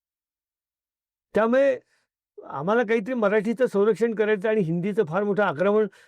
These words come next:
मराठीवरती होतंय, असं जे दोन भाषांमध्ये तेढ निर्माण करण्याचा जो काही एक राजकीय प्रयत्न चालू आहे, तो प्रयत्न हा थांबला पाहिजे असं आमचं याच्यातलं मत आहे.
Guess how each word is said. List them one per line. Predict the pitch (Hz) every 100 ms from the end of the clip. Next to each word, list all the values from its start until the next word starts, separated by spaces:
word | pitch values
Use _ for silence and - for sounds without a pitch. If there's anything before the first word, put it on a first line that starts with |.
| _
मराठीवरती | 165 175 196 190 185 190
होतंय, | 160 151 175 127 - _ _ -
असं | 131 214 233 240 233 - 160
जे | 196
दोन | 156 185 247
भाषांमध्ये | 180 143 202 214 202 196 220
तेढ | - 202 226 233
निर्माण | 233 196 185 196
करण्याचा | 175 170 170 165 175
जो | 165
काही | 156 170 156
एक | 160 _ - - _ -
राजकीय | 135 135 185 170 233
प्रयत्न | 190 175 156 165
चालू | 147 135 139
आहे, | 127 -
तो | -
प्रयत्न | - 156 160 151 175 208 _ _ _ _ _
हा | - 147 156 - - _ _ _
थांबला | - 131 151
पाहिजे | 151 127 123
असं | 113 -
आमचं | 120 123 123 - 110
याच्यातलं | 110 110 107 104 - _ -
मत | 113 110
आहे. | 101